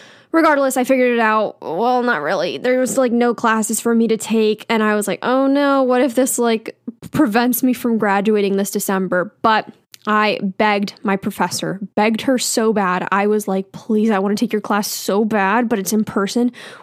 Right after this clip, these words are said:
Would you, like, Zoom me during the class meetings?" Like, imagine everyone is sitting in person and then there's just a laptop in the front of the classroom and it's just me sitting in my bedroom. I'll feel like, um,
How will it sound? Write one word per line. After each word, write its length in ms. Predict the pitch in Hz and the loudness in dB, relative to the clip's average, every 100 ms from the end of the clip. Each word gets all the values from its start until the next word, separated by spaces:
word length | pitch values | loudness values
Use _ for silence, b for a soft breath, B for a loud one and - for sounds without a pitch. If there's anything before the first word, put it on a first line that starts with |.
| - | -4
Would 180 | 208 | -2
you, 100 | 220 | 0
like, 220 | 214 202 - | 0 -2 -4
Zoom 540 | 196 196 202 175 180 185 | -8 -6 -4 -2 0 0
me 240 | 208 226 | 0 -2
during 400 | 233 180 180 180 | -4 -4 -2 -4
the 80 | 185 | -4
class 360 | - 185 202 | -2 -2 -2
meetings?" 320 | 233 226 254 247 | 0 0 2 0
Like, 140 | 226 - | 0 0
imagine 500 | 220 196 196 214 247 | 0 2 0 0 0
everyone 380 | 202 202 214 214 | 0 2 2 2
is 100 | 208 | 0
sitting 320 | - 196 190 | -2 0 0
in 200 | 190 202 | 0 -2
person 440 | 214 190 196 240 226 | 0 -2 -2 0 0
and 180 | 214 | 0
then 100 | 202 | 0
there's 200 | 202 214 | 2 0
just 160 | 220 220 | 0 -2
a 40 | |
laptop 640 | 202 175 170 - 202 196 233 | -2 -2 -2 -2 -2 0 0
in 80 | |
the 80 | 220 | -2
front 220 | 208 190 | 0 -2
of 80 | 185 | 0
the 80 | 190 | -2
classroom 640 | - 170 170 214 208 220 - | -2 -4 -2 0 0 0 -2
and 80 | |
it's 120 | 208 - | -2 -2
just 180 | 208 | -2
me 260 | 196 185 196 | -2 -2 0
sitting 240 | - 196 | 0 0
in 80 | 196 | 0
my 80 | 190 | 0
bedroom. 480 | 185 170 208 208 220 B B B B - | -2 -2 0 0 -2 B B B B -8
I'll 80 | |
feel 160 | 226 254 | 0 0
like, 280 | 247 226 - | 2 -2 -2
um, 360 | 208 185 - | -2 -2 -4